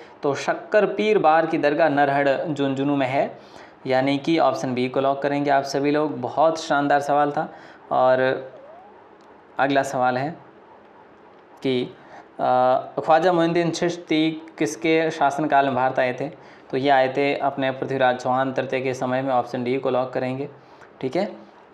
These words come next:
बारहवीं सदी में कांठल का ताजमहल हो चुका है हमारा। और अगला सवाल है, देखिए, राजस्थान के निम्न पर्यटन स्थल या मंदिरों एवं जिलों का कौन सा युग्म सुमेलित नहीं है? सोनी जी के नसिया अजमेर में है,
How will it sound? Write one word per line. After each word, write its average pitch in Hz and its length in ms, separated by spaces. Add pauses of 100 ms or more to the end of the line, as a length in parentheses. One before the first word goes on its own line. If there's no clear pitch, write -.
(140)
बारहवीं 123 340
सदी 123 220
में 127 120
कांठल 165 340
का 160 140
ताजमहल 143 440
हो 147 160
चुका 156 260
है 151 120
हमारा। 151 300
और 131 640 (1800)
अगला 147 200
सवाल 127 280
है, 120 60
देखिए, 120 340 (400)
राजस्थान 220 580
के 220 100
निम्न 214 420
पर्यटन 180 500
स्थल 170 280
या 156 100
मंदिरों 165 500
एवं 147 300
जिलों 165 300
का 160 260
कौन 156 240
सा 160 120
युग्म 147 240
सुमेलित 143 440
नहीं 127 160
है? 120 100
सोनी 160 280
जी 160 160
के 160 80
नसिया 156 280
अजमेर 143 320
में 151 120
है, 156 220